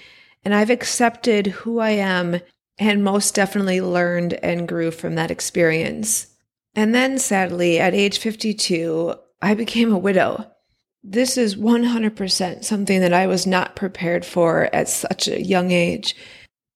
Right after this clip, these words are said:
All three of these events were so impactful in my life. Completing an Ironman, surviving cancer, and now trying to survive widowship and starting my whole new life.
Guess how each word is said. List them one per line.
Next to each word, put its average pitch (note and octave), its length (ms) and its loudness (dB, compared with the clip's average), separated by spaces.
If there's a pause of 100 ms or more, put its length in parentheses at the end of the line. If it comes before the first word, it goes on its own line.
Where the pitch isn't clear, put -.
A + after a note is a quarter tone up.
(500)
All C4 200 0
three A#3+ 340 0
of A3 100 0
these G3 220 2
events F3+ 720 0 (520)
were G#3 160 -2
so G#3+ 400 2
impactful G3 640 -2
in F#3 100 0
my F3+ 180 2
life. F3 540 -4 (680)
Completing B3+ 440 0
an A#3 100 4
Ironman, F#3+ 800 2 (680)
surviving A#3 500 2
cancer, F3+ 720 -2 (640)
and G#3 160 0
now G3+ 220 2
trying G#3+ 280 -2
to G3+ 60 0
survive F#3 420 -2
widowship F3 800 -2
and F#3 140 0
starting G#3 340 2
my A3+ 140 4
whole F#3+ 300 2
new F#3+ 180 2
life. F3+ 560 -2